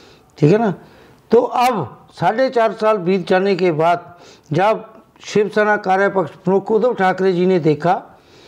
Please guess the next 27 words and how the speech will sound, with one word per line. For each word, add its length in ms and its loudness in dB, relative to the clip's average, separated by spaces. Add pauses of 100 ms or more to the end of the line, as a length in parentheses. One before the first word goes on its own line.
(200)
कि 80 0
अब 200 0
छः 220 2
महीने 340 2
में 240 0
ये 280 0
लोग 240 0
कुछ 240 -6
नहीं 160 0
कर 140 0
सकते, 480 -4 (500)
तो 120 4
उन्होंने 300 -2
हिंदू 320 0
तत्व 280 -2
का 160 0
झंडा 380 0
खुद 280 -2
उठाया, 540 2 (840)
खुद 220 0
अयोध्या 440 0
पहुँचे, 560 -2 (960)
सिरू 240 2
नदी 260 0
पर 180 -2
आरती 500 0
की, 500 -6